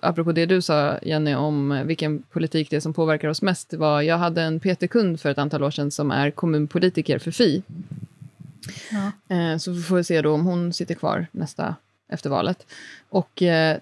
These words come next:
Speaker 1: ofta när hon kom så var jag så här, så ville jag prata om feminism och så med henne. Och då kunde jag säga så här: "Men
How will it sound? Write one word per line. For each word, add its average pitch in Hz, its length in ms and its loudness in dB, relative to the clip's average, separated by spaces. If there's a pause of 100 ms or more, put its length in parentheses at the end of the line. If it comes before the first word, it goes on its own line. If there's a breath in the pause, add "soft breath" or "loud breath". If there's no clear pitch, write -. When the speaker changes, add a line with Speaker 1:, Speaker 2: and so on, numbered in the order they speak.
(160)
Speaker 1:
ofta 185 260 0
när 190 100 4
hon 175 160 2
kom 196 460 4
så - 160 2
var 165 120 4
jag 147 180 4
så 156 100 0
här, 143 200 4 (320 soft breath)
så - 100 -4
ville 185 160 8
jag 160 140 6
prata 180 520 6
om 151 340 4
feminism 208 580 4
och 226 60 2
så 127 120 2
med 156 120 2
henne. 127 260 2
Och 175 100 2
då 180 80 4
kunde 196 200 4
jag 170 100 4
säga 156 160 4
så 151 100 0
här: 135 80 4
"Men 175 200 2